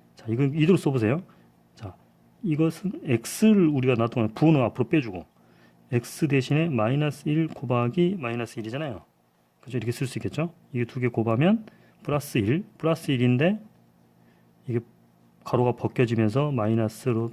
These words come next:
변하니까 이것은 그러니까 마이너스 일이 되는 거예요. 이 마이너스는 이렇게 생각하셔야 됩니다. 마이너스 밖으로 빼고 생각해야 돼. 이 안에서 먼저 제곱이면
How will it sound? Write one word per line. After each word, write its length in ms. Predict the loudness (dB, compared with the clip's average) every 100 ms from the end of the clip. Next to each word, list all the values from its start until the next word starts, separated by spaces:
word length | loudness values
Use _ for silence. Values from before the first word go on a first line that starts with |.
| -8
변하니까 360 | -6 -4 -4 -6
이것은 240 | -8 -10
그러니까 300 | -12 -10 -12 -10
마이너스 400 | -10 -10 -12 -10
일이 140 | -10
되는 160 | -8 -10
거예요. 220 | -12 -14 _ _ _ _ _ _ _ _ _ _ -20 -20 _ _ _ -6
이 200 | 0 2
마이너스는 800 | 4 2 2 2 2 2 -2 -4
이렇게 500 | -2 0 0 0 -2
생각하셔야 420 | -2 -2 0 -2
됩니다. 360 | -4 -8 -12
마이너스 340 | -10 -8 -10 -10
밖으로 260 | -10 -10
빼고 280 | -8 -6 -4
생각해야 400 | -4 -8 -8 -10
돼. 100 | -8
이 100 | -2
안에서 320 | 0 0 0
먼저 280 | -2 0 -2
제곱이면 600 | -2 -2 0 0 0 0